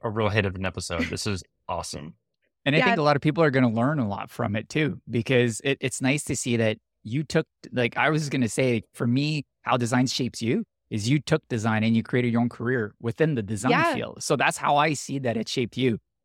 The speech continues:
Speaker 2: And that's, like, the best way you can approach it. You don't have to work for a big six company. You
Speaker 3: Mm-hmm.
Speaker 2: can still learn and do as many things as you can from a small mom and pop shop. It's just
Speaker 3: Mm-hmm.
Speaker 2: about your perspective and things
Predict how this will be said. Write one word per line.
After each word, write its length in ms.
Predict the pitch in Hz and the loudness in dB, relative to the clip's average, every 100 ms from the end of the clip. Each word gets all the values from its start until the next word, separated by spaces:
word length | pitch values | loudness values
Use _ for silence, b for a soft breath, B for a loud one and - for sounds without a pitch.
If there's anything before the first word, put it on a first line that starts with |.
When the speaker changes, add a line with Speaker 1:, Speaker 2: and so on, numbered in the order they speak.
| - | -4
Speaker 2:
And 220 | 151 139 143 | 0 0 2
that's, 300 | 135 165 - | 0 0 -2
like, 140 | 139 | -2
the 80 | 127 | -4
best 320 | - 123 - | -2 -2 -2
way 240 | 131 120 117 | 0 2 4
you 180 | 113 117 | 2 0
can 140 | 110 | -2
approach 340 | 104 - 120 | -2 -4 -4
it. 100 | - - | -8 -8
You 120 | 120 | -2
don't 120 | 165 | 0
have 200 | 123 131 143 | 2 0 -2
to 80 | |
work 160 | 117 110 | -4 -6
for 120 | - | -6
a 40 | 107 | -4
big 180 | 113 101 | -4 -4
six 240 | 131 - | -6 -4
company. 420 | 120 117 139 156 - - | -6 -4 -4 -4 -8 -10
You 80 | 196 | -10
Speaker 3:
Mm-hmm. 140 | 190 147 | -2 0
Speaker 2:
can 140 | - | 2
still 320 | 135 175 165 139 | 2 4 2 2
learn 400 | 127 135 131 120 | 0 2 0 -4
and 120 | 107 | -8
do 140 | 104 131 | -6 -2
as 220 | 117 107 | -2 -2
many 220 | 117 131 | 0 0
things 260 | 120 127 113 | -2 -2 -2
as 120 | 107 | -4
you 60 | 101 | -4
can 220 | 131 127 | -2 -2
from 200 | - 104 | -2 -8
a 40 | |
small 280 | 101 - 117 | -6 -4 -2
mom 220 | 113 113 | -2 -2
and 60 | 98 | -2
pop 180 | 127 127 | -4 -4
shop. 200 | - - _ _ _ - | -8 -10 _ _ _ -4
It's 160 | 214 | 0
just 140 | 233 247 | 2 2
Speaker 3:
Mm-hmm. 80 | |
Speaker 2:
about 160 | 269 - - _ _ _ | 2 0 -8 _ _ _
your 220 | 120 139 | 2 2
perspective 800 | - 117 - - 143 - 117 - _ | 2 -4 -4 -2 -2 -4 -6 -8 _
and 200 | 120 107 - | -6 -6 -2
things 420 | 139 120 107 98 | 0 0 -2 -6